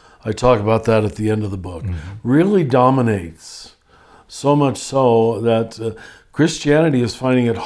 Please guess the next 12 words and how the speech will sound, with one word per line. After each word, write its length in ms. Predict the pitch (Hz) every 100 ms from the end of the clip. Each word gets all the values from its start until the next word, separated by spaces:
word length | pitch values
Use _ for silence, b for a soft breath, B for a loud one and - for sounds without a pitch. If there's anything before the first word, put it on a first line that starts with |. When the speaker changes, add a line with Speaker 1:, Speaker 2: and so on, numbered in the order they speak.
| -
Speaker 1:
hard 320 | 131 135 127
to 320 | - 117 101 b b b b b b _ _ _ -
communicate 640 | - 139 156 165 147 120
its 200 | 120 120
own 300 | 131 131 123
position 760 | 104 113 98 127 110 - 78 - _ _ b b b b
'cause 180 | - 113
our 140 | 120
people 400 | 117 127 123 113
are 120 | 113 107
so 460 | - - 143 156
materialistic. 1300 | 160 143 - 127 113 107 107 104 - - 76 _